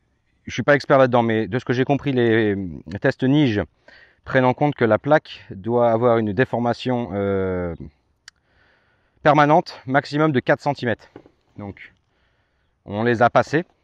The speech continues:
clairement. Clairement. Euh, donc, je suis pas sûr que ça soit homologué Nige.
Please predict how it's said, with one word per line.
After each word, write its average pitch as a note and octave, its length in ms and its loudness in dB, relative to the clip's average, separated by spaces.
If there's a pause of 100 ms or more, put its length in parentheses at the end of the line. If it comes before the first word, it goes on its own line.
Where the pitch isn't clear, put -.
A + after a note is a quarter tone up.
(400)
clairement. A#2+ 300 -2 (1800)
Clairement. A2 540 -2
Euh, G2+ 920 2 (560)
donc, A2 240 -4
je G2 220 -6
suis A2+ 220 -6
pas B2+ 160 -2
sûr C3+ 140 -4
que - 60 -10
ça A2 60 -4
soit G2 440 0
homologué A2+ 400 2
Nige. B2 360 2